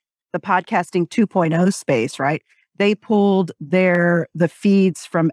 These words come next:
Apple's, um, data, which most folks did. <clears throat>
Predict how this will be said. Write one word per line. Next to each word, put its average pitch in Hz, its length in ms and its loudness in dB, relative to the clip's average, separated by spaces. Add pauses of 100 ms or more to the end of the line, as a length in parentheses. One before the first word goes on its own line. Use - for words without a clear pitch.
Apple's, 170 680 -4 (100)
um, 151 340 -2 (200)
data, 165 380 0
which 156 240 -4
most 175 320 0
folks 180 300 -4
did. 165 220 0 (260)
<clears throat> 185 220 -4